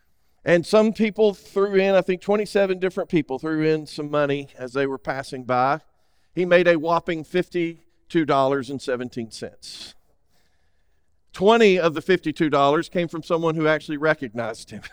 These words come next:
<laughs> Joshua Bell, he makes a thousand dollars a minute in his concerts.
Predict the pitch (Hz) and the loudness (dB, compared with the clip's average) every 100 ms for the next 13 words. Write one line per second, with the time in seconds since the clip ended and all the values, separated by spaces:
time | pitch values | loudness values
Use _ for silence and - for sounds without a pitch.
0 | - - _ _ _ _ _ _ _ _ | -14 -14 _ _ _ _ _ _ _ _
1 | _ _ _ _ _ _ _ _ _ _ | _ _ _ _ _ _ _ _ _ _
2 | _ _ _ _ 139 190 208 202 175 165 | _ _ _ _ 2 4 4 2 2 6
3 | 175 147 131 - _ 156 170 160 151 - | 6 6 2 -4 _ -6 0 -2 -2 -8
4 | 143 - 156 170 165 170 143 135 139 131 | -8 -6 0 0 0 -4 0 0 0 -2
5 | 123 120 127 117 107 _ 120 113 107 - | -6 -6 -6 -6 -10 _ -14 -14 -14 -14
6 | 107 101 98 92 - - - | -14 -16 -20 -20 -20 -20 -20